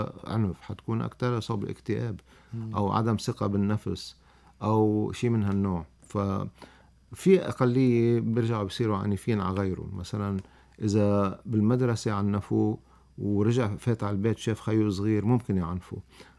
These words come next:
Speaker 1: بس أكترهم بيميلوا للاكتئاب.
Speaker 2: يعني ال-، ال-، الس-، اللي بحس إنه بده حدا أضعف منه تيحس بالسلطة.
Speaker 1: أو إيه، فيك تقول هيك، يحس إنه منه ضعيف، لأن
Speaker 2: مم.
Speaker 1: هو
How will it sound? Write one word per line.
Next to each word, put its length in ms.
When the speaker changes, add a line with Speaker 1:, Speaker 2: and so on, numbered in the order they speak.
Speaker 1:
بس 320
أكترهم 680
بيميلوا 320
للاكتئاب. 640
Speaker 2:
يعني 160
ال-، 260
ال-، 280
الس-، 220
اللي 280
بحس 360
إنه 280
بده 240
حدا 300
أضعف 340
منه 240
تيحس 440
بالسلطة. 640
Speaker 1:
أو 240
إيه، 300
فيك 180
تقول 240
هيك، 380
يحس 440
إنه 200
منه 260
ضعيف، 440
لأن 140
Speaker 2:
مم. 80
Speaker 1:
هو 220